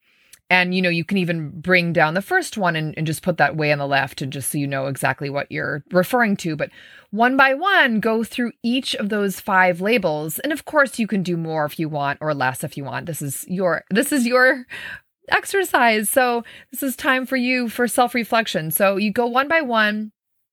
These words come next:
each of those labels that you're attached to, and then write out your limiting beliefs and then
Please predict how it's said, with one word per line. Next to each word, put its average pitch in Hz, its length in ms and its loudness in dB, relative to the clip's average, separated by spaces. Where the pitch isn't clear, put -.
each 277 220 0
of 311 80 -2
those 254 260 2
labels 202 400 -2
that 214 100 -4
you're 202 120 0
attached 185 420 -2
to, 160 240 -2
and 190 120 -2
then 190 180 -2
write 190 240 2
out 180 240 2
your 175 140 0
limiting 196 440 -2
beliefs 294 720 -4
and 202 180 6
then 196 140 4